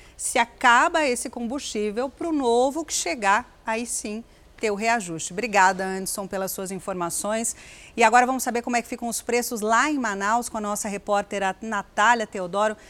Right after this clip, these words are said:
Natália, um bom dia pra você no posto que você tá.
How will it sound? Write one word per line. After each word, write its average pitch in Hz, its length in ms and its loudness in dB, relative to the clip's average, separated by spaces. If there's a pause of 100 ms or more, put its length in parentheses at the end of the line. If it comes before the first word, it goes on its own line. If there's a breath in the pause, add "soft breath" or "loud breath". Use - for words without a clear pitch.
(220 loud breath)
Natália, 247 500 4
um 233 40 0
bom 247 200 0
dia 247 140 -2
pra 247 120 -4
você 226 320 -2
no 247 120 -4
posto 233 280 -6
que - 80 -10
você 226 300 -4
tá. 202 300 2